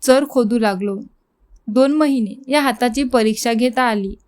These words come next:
व संवर्धनाचा पण डोंगर उभा करू शकलो.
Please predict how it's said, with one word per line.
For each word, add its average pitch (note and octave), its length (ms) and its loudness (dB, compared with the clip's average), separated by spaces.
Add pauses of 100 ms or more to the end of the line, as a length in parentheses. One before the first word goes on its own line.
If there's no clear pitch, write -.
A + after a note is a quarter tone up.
(120)
व C#4 120 0
संवर्धनाचा C4+ 800 0
पण A#3+ 260 -2 (720)
डोंगर A#3+ 400 2 (180)
उभा A#3+ 260 2
करू A3 280 -2
शकलो. G#3 480 -6